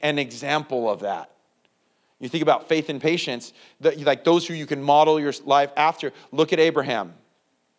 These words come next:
Verse thirteen, "For when God made a promise to Abraham,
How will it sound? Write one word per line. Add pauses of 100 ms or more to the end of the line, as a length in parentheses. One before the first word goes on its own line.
(580)
Verse
thirteen, (180)
"For (220)
when
God
made
a
promise
to
Abraham,